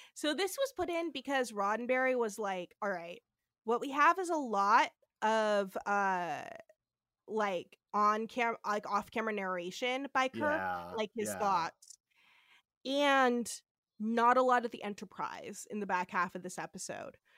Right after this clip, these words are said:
Speaker 1: So what if we just have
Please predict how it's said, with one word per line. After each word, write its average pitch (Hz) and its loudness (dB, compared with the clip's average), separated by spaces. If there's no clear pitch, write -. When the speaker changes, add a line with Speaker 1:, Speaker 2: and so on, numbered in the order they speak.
Speaker 1:
So 247 4
what 254 4
if 359 -4
we 339 -4
just - -6
have 294 6